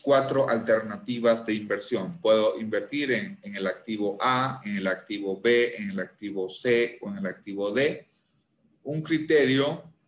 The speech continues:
eh, un criterio básico, eh, donde invertir es, eh, con base en el rendimiento, ¿no? Usualmente asignamos recursos hacia aquellos activos que tienen mayor rendimiento.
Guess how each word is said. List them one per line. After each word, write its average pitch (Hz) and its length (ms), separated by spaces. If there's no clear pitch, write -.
eh, 104 220
un 117 260
criterio 120 800
básico, 123 640
eh, 98 300
donde 117 300
invertir 127 600
es, 120 480
eh, 101 300
con 110 160
base 117 240
en 113 80
el 107 100
rendimiento, 110 600
¿no? 120 80
Usualmente 110 640
asignamos 120 580
recursos 151 640
hacia 123 460
aquellos 123 640
activos 127 540
que - 180
tienen 113 480
mayor 101 260
rendimiento. 113 580